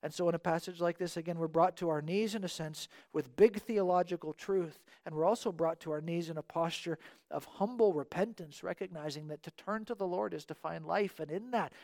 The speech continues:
there is life abundantly, but to be separated from that life is only sorrow and certain and eternal death. And it's a heavy passage to study, but it's a truth we need. It's a truth we need to be reminded of. It's right at the center of what it means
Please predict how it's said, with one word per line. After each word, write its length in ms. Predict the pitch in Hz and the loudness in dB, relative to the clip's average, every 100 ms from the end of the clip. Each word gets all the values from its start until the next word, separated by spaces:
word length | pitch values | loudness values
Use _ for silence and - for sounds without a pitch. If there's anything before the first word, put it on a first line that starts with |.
| - | -4
there 140 | 160 | 0
is 240 | 175 233 202 | 2 2 2
life 260 | 180 175 | 0 0
abundantly, 580 | 156 139 165 202 190 156 | -4 -2 -2 -2 -8 -10
but 200 | 143 160 | -10 -12
to 80 | 165 | -10
be 80 | 147 | -10
separated 760 | - - 220 208 185 160 151 | -8 -6 -6 -4 -4 -4 -6
from 200 | - 151 | -12 -12
that 220 | 139 135 | -10 -12
life 360 | 131 151 135 - - - - | -6 -4 -4 -10 -20 -20 -10
is 160 | 147 | -6
only 300 | 165 202 165 | -6 -6 -8
sorrow 520 | - - 165 156 131 - _ _ - | -8 -4 -2 -2 -4 -10 _ _ -18
and 140 | 143 | -14
certain 480 | - 156 165 160 160 - _ | -8 -6 -6 -8 -16 -18 _
and 120 | 127 131 | -16 -14
eternal 500 | 131 - 123 120 - _ _ _ | -14 -16 -16 -18 -20 _ _ _
death. 240 | - - _ _ _ _ _ _ _ _ _ _ _ _ _ | -20 -20 _ _ _ _ _ _ _ _ _ _ _ _ _
And 100 | 135 | -18
it's 120 | 131 | -14
a 40 | 117 | -4
heavy 220 | 151 170 | 0 0
passage 480 | 170 160 160 175 - | 2 0 -2 -10 -12
to 100 | 151 | -14
study, 380 | - 160 165 165 - _ | -6 -4 -4 -8 -16 _
but 100 | 127 | -10
it's 120 | - | -10
a 40 | |
truth 380 | - - 147 - | -14 -6 -6 -6
we 120 | 139 | -10
need. 260 | 135 131 131 131 | -10 -14 -16 -20
It's 100 | - | -20
a 60 | |
truth 320 | - 147 143 156 | -16 -12 -12 -12
we 80 | |
need 160 | 147 143 | -16 -14
to 80 | 147 | -10
be 100 | 135 | -8
reminded 480 | 135 131 139 147 151 | -8 -8 -10 -8 -6
of. 140 | 143 | -6
It's 200 | - - | -10 -8
right 220 | 131 151 | -2 0
at 80 | 160 | -2
the 80 | 143 | -10
center 320 | - 143 139 | -6 -6 -4
of 140 | 131 | -4
what 100 | 139 | -2
it 100 | 135 | -4
means 320 | 135 131 123 | -6 -12 -14